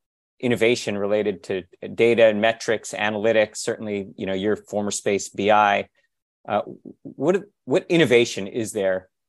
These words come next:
in twenty twenty-three that will further kinda amplify or increase the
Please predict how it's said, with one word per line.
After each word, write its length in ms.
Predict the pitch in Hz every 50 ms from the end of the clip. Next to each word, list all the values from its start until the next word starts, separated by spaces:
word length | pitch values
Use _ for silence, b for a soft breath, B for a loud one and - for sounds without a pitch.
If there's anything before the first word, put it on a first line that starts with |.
| _ -
in 120 | 113 95
twenty 320 | - - 135 123 117 104
twenty-three 800 | - - - 113 107 101 98 - - 117 120 117 107 98 95 95 95 -
that 160 | 98 104 -
will 160 | 113 104 95
further 800 | - - - 120 117 117 113 95 104 101 101 101 98 95 95 _ _ _ _ _ _ _ _
kinda 220 | - 113 104 - - _ _ - 87 _ -
amplify 680 | 127 127 135 131 - 117 - - 110 110 107 107 107 110
or 240 | 107 101 98 98 98
increase 500 | - - 104 87 - - 135 107 - -
the 160 | - 120 110